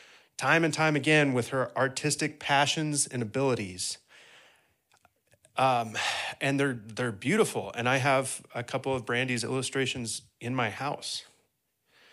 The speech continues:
So we all have gifts, experiences, talents, things to bring to the table. Sometimes it's through our occupation, the hobbies, the passions that we have.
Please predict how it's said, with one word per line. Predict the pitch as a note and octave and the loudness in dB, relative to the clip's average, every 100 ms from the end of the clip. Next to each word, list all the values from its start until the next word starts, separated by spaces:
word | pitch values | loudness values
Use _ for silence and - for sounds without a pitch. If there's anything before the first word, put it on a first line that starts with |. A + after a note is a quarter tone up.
| - - - - - - - _ _ _ - - | -20 -20 -20 -20 -20 -20 -20 _ _ _ -20 -6
So | - | 4
we | D#3 | 8
all | F#3+ G#3+ | 10 10
have | G3 D3+ | 8 4
gifts, | C3+ F3 E3+ - - | 6 6 6 4 0
experiences, | A#2 - E3+ E3+ D#3 D3+ C3 | 0 2 4 6 4 2 0
talents, | - D#3+ E3+ F3 D#3+ - | -2 0 4 4 4 2
things | F#3 G3 G3 | 4 2 2
to | C3+ | 2
bring | C3+ C#3+ D3+ | 4 4 4
to | D3 | 2
the | B2 | 0
table. | - A#2+ A2+ G2+ G#2 - - - - | 0 0 0 -4 -10 -16 -20 -20 -14
Sometimes | - F3+ G3+ G3 G3 D#3+ | -2 0 2 4 4 4
it's | C3 | 0
through | - C#3 | 2 6
our | B2+ A#2+ | 6 6
occupation, | C3+ D3+ D#3 D3 D3+ E3 - F#3 F#3 F3 | 6 4 2 2 4 4 4 2 0 0
the | |
hobbies, | - - C#3 D3 D3+ D3 B2 | -2 0 0 2 2 0 -2
the | A2 | -4
passions | G#2+ - C#3 D3 D#3+ C#3+ | -6 -2 0 2 0 -2
that | C3+ | -2
we | C#3 | -2
have. | B2+ D3 D#3 D#3+ | -2 -2 -2 -4